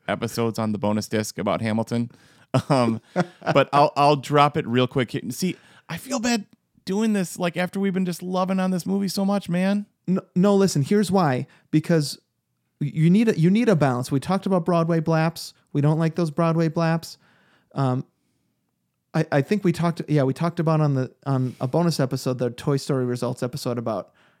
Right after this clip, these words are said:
Speaker 2: you know, you can't say, w-, we're not, we're not revealing anything groundbreaking that Hamilton is good.
Speaker 1: <laughs> Right.
Speaker 2: So if you've got a hot take that you think is going to anger people, if you think they're gonna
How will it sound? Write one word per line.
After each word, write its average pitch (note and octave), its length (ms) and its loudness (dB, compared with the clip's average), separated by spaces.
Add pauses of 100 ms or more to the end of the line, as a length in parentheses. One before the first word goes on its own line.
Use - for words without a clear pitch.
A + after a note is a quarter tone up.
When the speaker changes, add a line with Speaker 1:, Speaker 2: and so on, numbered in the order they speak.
(320)
Speaker 2:
you G3 100 -8
know, D#3+ 60 -4
you D3+ 80 -2
can't F#3+ 260 -6
say, B2 360 -4 (340)
w-, C#3 180 -4
we're E3+ 120 2
not, F#3 120 -2
we're E3 80 4
not E3+ 220 0
revealing C#3 480 2
anything B2 460 -2 (560)
groundbreaking C3 640 0
that A#2+ 140 -4
Hamilton D3 460 0
is A#2+ 100 -4
good. C#3+ 480 -2 (600)
Speaker 1:
<laughs> - 100 -16 (500)
Right. B2 480 -4 (800)
Speaker 2:
So E3+ 120 0
if F3 120 -2
you've D4+ 120 2
got C#4+ 160 0
a G3 40 4
hot G3 340 0
take - 280 -2
that F#3+ 120 0
you G3+ 120 0
think G#3+ 220 -4
is F3 80 0
going E3+ 200 2
to E3 220 -2
anger F#3 520 2 (720)
people, C#3 460 -2 (220)
if F3+ 80 -10
you A3 80 2
think A3+ 180 0
they're G#3+ 120 4
gonna F3 320 2